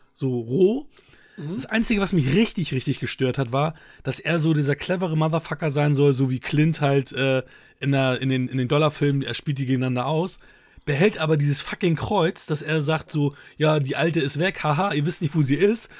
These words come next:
Speaker 1: Und dann findet man ihr Kreuz bei ihm, wo man ge-, da, wo alle dann genau wissen, „Alles klar, du Spasti, hast sie weggebracht.“ Also das ist so das Dümmste, was er überhaupt hätte tun können. Und das passt überhaupt nicht zu dem, was sie,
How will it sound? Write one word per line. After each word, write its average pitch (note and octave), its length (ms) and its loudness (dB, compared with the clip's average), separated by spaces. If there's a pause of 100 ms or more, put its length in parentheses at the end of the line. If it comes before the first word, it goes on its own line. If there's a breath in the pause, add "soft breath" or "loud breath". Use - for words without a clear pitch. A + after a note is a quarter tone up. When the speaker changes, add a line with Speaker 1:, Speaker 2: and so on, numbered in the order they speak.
(160 loud breath)
Speaker 1:
Und D3+ 100 -2
dann D3+ 100 4
findet F#3 300 0
man E3 260 0
ihr G3+ 220 2
Kreuz - 380 -2
bei C#3+ 160 -4
ihm, D3 260 0
wo F3 60 0
man E3+ 160 2
ge-, D#3 220 -2
da, D#3 160 -2 (100)
wo D3 80 -4
alle G3 240 0
dann F#3+ 160 0
genau F3 280 0
wissen, E3 360 -2 (200 loud breath)
„Alles E3 300 -2
klar, E3+ 180 0
du D#3+ 80 2
Spasti, C#3+ 560 -4 (240 loud breath)
hast - 200 -4
sie B2+ 100 -6
weggebracht.“ A#2 500 -8
Also C#3 220 -2 (280 loud breath)
das D#3 180 -4
ist - 220 -4
so D#3+ 100 2
das D3 180 2
Dümmste, F#3 640 2
was F3 120 -2
er E3 80 -4
überhaupt F3 280 -2
hätte D3+ 180 0
tun C4+ 260 -2
können. F3 380 0 (200 loud breath)
Und D#3 100 -2
das D#3+ 120 2
passt - 260 -8
überhaupt F3 280 -4
nicht F3+ 140 -4
zu - 100 -6
dem, E3 280 0
was D#3 160 -2
sie, C#3+ 120 -10